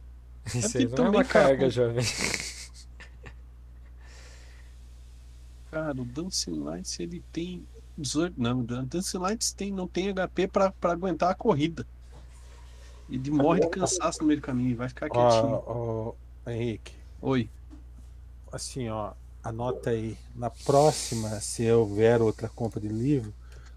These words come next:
Speaker 3: você bate o pé que você quer muito Ultima-, Ultimate Wilderness. Que ele tem um feat que você quer muito, entendeu?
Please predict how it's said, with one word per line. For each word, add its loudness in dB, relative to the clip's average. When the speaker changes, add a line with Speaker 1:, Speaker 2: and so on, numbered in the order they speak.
Speaker 3:
você -2
bate 0
o -2
pé 6
que -8
você -2
quer 0
muito 0
Ultima-, -2
Ultimate -2
Wilderness. 2
Que 2
ele 8
tem 6
um 6
feat 0
que -4
você 0
quer 2
muito, 0
entendeu? -4